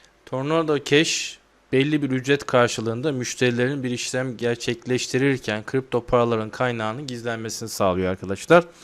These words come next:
Kripto paraların kaynağının gizlenmesi için tanınabilecek nitelikteki kripto fonları diğerleriyle karıştırılıyor. Böylece kripto varlıklar nereden geldiği takip edilme-, edilemezken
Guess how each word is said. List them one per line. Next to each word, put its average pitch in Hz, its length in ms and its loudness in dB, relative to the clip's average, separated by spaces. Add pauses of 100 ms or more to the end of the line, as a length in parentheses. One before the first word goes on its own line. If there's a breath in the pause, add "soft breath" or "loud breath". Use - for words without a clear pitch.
(400 loud breath)
Kripto 160 360 -2
paraların 131 420 4
kaynağının 127 440 -2
gizlenmesi 123 540 -4
için 107 120 -12
tanınabilecek 120 760 -4
nitelikteki 113 600 -6
kripto 120 440 -4 (140)
fonları 117 600 -2 (580 loud breath)
diğerleriyle 113 520 4
karıştırılıyor. 131 720 0 (100)
Böylece 123 360 2
kripto 120 460 -4
varlıklar 110 540 0
nereden 110 320 2
geldiği 107 480 0
takip 113 320 -2
edilme-, 113 400 -6
edilemezken 120 840 -2